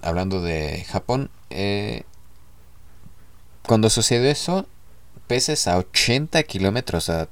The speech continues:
ochenta kilómetros no es mucho, pero sí es una distancia considerable, fueron hallados con,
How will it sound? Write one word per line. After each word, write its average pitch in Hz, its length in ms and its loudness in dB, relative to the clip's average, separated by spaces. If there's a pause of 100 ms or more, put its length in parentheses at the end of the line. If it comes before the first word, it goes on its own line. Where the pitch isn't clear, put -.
(140)
ochenta 95 380 -4
kilómetros 95 800 -4
no 82 240 -2
es 87 140 -4
mucho, 113 300 0
pero 80 220 4
sí 85 100 -2
es 82 120 -2
una 85 200 2
distancia 80 440 -2
considerable, 95 680 -2 (720)
fueron 98 500 0
hallados 85 580 -2
con, 87 460 -4